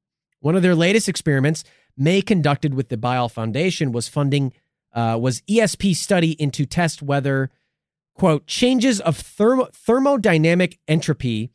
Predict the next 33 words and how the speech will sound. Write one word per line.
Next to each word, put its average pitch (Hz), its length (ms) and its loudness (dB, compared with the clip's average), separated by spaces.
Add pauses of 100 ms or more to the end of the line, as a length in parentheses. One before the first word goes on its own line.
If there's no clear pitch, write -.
(500)
at 151 200 -2
a 151 80 4
remote 156 420 2
natural 165 400 0
site 127 560 -2
enhance 143 400 -2
the 147 80 -8
quality 156 540 -2
of 127 240 -4
the 127 100 -6
anomalous 135 560 -2
condition," 110 460 -10
end 110 140 -14
quote. 107 180 -12
Basically, 147 540 -2 (460)
for - 60 -14
you 131 140 -2
non-eggheads, 127 840 -2 (580)
can 226 260 2
the 208 100 4
release, 165 600 2
a 147 80 -4
sudden 214 400 0
release 156 400 2
of 156 200 -4
energy, 120 520 0 (320)
improve 131 760 0
a 120 60 -10
psychic's 139 460 -2
ability 101 480 -4 (420)
to 139 80 -2
remote 107 380 -2
view? 90 380 -8